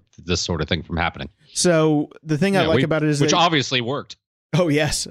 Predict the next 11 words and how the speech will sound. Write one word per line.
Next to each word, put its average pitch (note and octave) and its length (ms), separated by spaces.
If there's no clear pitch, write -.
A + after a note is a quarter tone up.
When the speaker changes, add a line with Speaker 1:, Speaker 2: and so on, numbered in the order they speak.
Speaker 2:
<laughs> D#3 140
absolutely. B2 880
Speaker 1:
Mm-hmm, D#3+ 240
yeah. A#2 100
Speaker 2:
Just, - 140
just C3 160
ask B2+ 220
Yahoo. G#2 320
Um, D3 480
<laughs> - 420
uh, F#3 240